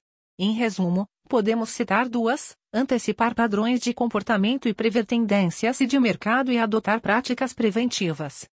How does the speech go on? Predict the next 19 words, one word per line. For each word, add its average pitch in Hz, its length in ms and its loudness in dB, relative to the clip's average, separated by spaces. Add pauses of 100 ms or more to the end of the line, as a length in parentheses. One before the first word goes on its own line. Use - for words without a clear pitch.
(600)
Tomar 220 340 0
boas 240 260 0
decisões 208 720 0
hoje 220 260 2
em 247 80 4
dia 220 240 2
podem 214 300 0
ser 254 180 0
a 277 80 2
diferença 240 640 0
entre 240 260 -2
a 202 60 2
vida 240 320 0
ou 247 140 4
a 247 60 4
morte 240 380 2
para 262 220 0
seu 240 240 0
negócio. 202 600 0